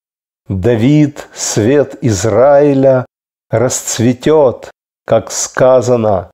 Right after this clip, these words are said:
«В вечернее время будет свет».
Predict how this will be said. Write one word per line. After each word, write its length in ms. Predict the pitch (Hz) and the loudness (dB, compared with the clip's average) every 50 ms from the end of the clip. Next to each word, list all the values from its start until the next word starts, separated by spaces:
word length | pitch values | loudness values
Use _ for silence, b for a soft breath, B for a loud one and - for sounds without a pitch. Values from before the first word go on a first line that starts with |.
| _ _ _ _ _ _ _ _ _ | _ _ _ _ _ _ _ _ _
«В 60 | - 107 | -4 -2
вечернее 1120 | 98 95 107 110 - - - - 135 139 147 151 147 147 135 131 143 143 143 147 147 147 | 0 0 0 -2 -2 -4 -4 -2 0 2 2 2 2 2 0 0 0 0 2 2 2 2
время 920 | 139 120 107 104 98 104 117 127 123 127 123 123 120 120 120 123 127 120 - _ | 0 0 -2 -4 -2 0 0 2 2 2 2 0 0 0 0 0 0 -2 -4 _
будет 640 | - 92 87 101 107 104 101 101 95 95 104 - - | -8 -4 -2 -2 0 0 -2 -2 -2 -4 -4 -6 -6
свет». 640 | - - - - - 90 85 101 110 104 90 82 | -10 -12 -10 -8 -8 -6 -2 0 0 2 0 0